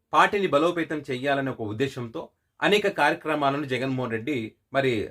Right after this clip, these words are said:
సిద్ధం చేసుకుంటున్నారు. ఈ క్రమంలో సమీక్షా సమావేశాలు జరుపుకుంటున్నటువంటి అనేక సందర్భాల్లో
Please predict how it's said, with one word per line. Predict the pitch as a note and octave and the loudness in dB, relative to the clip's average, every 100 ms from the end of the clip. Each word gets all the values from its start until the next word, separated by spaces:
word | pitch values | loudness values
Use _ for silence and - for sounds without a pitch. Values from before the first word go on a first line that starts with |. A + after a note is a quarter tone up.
| - _ - | -10 _ -10
సిద్ధం | D#3 G#3+ | 4 4
చేసుకుంటున్నారు. | D#3+ A2+ G#2 F2 E2+ D#2 - _ _ - _ - | 4 0 -4 -12 -12 -12 -16 _ _ -20 _ -2
ఈ | A3 | 2
క్రమంలో | A3 G#3+ G3+ G3+ D#3+ D3+ E3+ - _ _ | 4 4 6 6 6 4 0 -10 _ _
సమీక్షా | E3+ G3+ A3 A3+ | 0 0 2 2
సమావేశాలు | G#3+ F#3 F3+ F#3+ F3+ F3 | 2 2 4 2 2 0
జరుపుకుంటున్నటువంటి | D#3+ C#3+ C#3 D#3+ D3+ D3 D3 C3+ | 2 0 -2 -8 -6 -6 -6 -4
అనేక | G#2 C#3+ E3 | -2 -2 -2
సందర్భాల్లో | C3 C3 C3+ A#2+ B2+ C3+ A#2 G2+ | -4 0 0 0 0 2 0 -2